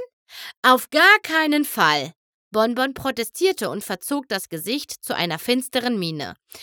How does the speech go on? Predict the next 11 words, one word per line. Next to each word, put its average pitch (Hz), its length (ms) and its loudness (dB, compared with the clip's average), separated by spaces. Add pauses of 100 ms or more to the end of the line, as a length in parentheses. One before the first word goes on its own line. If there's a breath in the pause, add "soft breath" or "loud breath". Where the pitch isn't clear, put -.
(160 loud breath)
Sie 233 220 -2
wollte 269 260 2
nicht 262 240 -2
auch 208 140 -4
noch 247 180 -2
Lyra 233 640 2
in 214 260 -6
all 320 300 4
das 226 380 0
mit 196 180 -4
hineinziehen. 254 840 -4